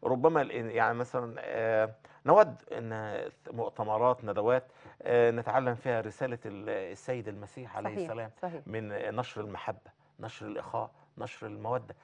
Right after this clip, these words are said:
Speaker 1: و-، وعندما يعلن المسيح، آه، عيسى عليه السلام: "أنا ابن الإنسان"، يا ليت
Speaker 2: صحيح.
Speaker 1: ال-، ليت الشعوب كلها تتعلم
Speaker 2: إذا،
Speaker 1: هذا.
Speaker 2: إذا إحنا،
Speaker 1: مم.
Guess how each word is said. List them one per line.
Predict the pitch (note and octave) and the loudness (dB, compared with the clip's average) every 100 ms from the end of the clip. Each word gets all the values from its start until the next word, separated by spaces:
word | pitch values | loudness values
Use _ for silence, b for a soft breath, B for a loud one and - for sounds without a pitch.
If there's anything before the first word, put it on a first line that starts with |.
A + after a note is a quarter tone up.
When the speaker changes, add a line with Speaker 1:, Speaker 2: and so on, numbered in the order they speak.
| b - | b -6
Speaker 1:
و-، | G#2+ G#2+ G2+ F#2+ | 4 6 6 2
وعندما | F#2 G2+ C3 G#2 | 0 2 2 0
يعلن | A2 A#2+ G2 F2+ - | 2 0 0 -6 -10
المسيح، | F#2+ F#2 F2+ B2+ A2 - | -10 -10 -12 -10 -12 -10
آه، | - F2+ F2+ F2+ F2+ E2+ D#2+ - | -8 -6 -4 -4 -6 -6 -6 -8
عيسى | A#2 F#2+ | -8 -4
عليه | G#2 A#2+ | 0 0
السلام: | A2 A#2+ B2+ B2+ b b - | 0 0 0 0 b b -6
"أنا | A#2 G#2+ | -6 -6
ابن | B2 | -6
الإنسان"، | B2 A#2+ A#2+ D#3 C3+ - - | -6 -8 -10 -10 -12 -14 -12
يا | G#2 | -4
ليت | A2 D3+ D3+ | 0 0 -2
Speaker 2:
صحيح. | A#2 | -6
Speaker 1:
ال-، | A2 b b G2+ | -6 b b -2
ليت | G#2 - | -2 -2
الشعوب | - - F3 | -8 -2 -2
كلها | - C3 | -2 -4
تتعلم | D3 - B2 | -2 -2 4
Speaker 2:
إذا، | A#3 B3 B3+ | 6 8 6
Speaker 1:
هذا. | C4 | 4
Speaker 2:
إذا | G#3 B3 C4 C#4 A3+ | 2 6 6 4 -2
إحنا، | A#3+ B3 B3 | 2 4 6
Speaker 1:
مم. | B3+ | 4